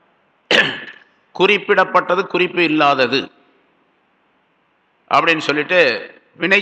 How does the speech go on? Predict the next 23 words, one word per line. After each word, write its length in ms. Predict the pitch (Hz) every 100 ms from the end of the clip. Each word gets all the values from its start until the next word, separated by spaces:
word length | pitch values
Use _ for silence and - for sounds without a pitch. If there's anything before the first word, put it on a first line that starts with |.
| 196
சொல்கள்ல 380 | 175 151 147 156
வரும். 260 | 135 120 - _ _ _ _ _ _ _ _ _ _ _ _ _ _ _ _
அதுல 280 | - 156 165
யுஸ்ர் 460 | 139 160 190 - 208
என்ற 300 | 196 190 175
வார்த்தை 380 | 175 180 185
இருக்கின்றதே, 480 | 165 156 156 156 180 117 - _ _ _ _ _ _ _ _
அது 220 | - 131
குறிப்பில்லாத 680 | 135 170 185 180 170 175 170
ஒரு 140 | 156 131
வார்த்தை. 400 | 127 131 - 92 _ _ _ _ _ _ _ _ _
அல் 320 | - 151 196 165
என்ற 360 | 170 160 135
அலிஃப் 240 | 160 175 165
லாம் 200 | 156 147
சேராமல் 520 | - 156 160 156 160
வந்தது. 380 | 131 127 117 87 _ _ _ _ _ _ _ _ _ _ _ _
அல் 260 | - 190
உஸ்ர் 440 | 202 151 196 - 208
என்பது 560 | 190 185 185 208 156 -
"இன்ன 380 | 160 190 196
மஅல் 500 | 180 147 147 165 202 208 -
உஸ்ரி" 500 | 170 170 160 165